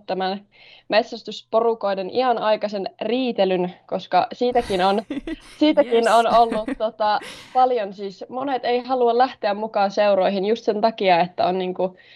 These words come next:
Speaker 1: sellainen käsitys, että seuroissa vaan riidellään, että ei halua sellaista, ja sen mä kyllä todellakin ymmärrän. Mutta että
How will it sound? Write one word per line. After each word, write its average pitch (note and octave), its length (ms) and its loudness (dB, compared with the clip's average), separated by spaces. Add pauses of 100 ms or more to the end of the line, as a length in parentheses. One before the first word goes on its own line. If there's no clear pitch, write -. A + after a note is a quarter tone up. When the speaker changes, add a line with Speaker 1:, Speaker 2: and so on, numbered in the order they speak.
(140)
Speaker 1:
sellainen A#3 400 2
käsitys, A#3 460 0
että G3 200 -6
seuroissa A3 540 2
vaan A3 220 2
riidellään, F3 640 -2
että F3+ 220 -6
ei G3+ 80 2
halua A3 320 0
sellaista, F#3 500 -2
ja F#3 100 2
sen G#3 280 -6
mä A3 100 -6
kyllä A3+ 220 -2
todellakin G3 500 0
ymmärrän. F#3 580 0 (400)
Mutta G#3+ 340 2
että G#3 360 4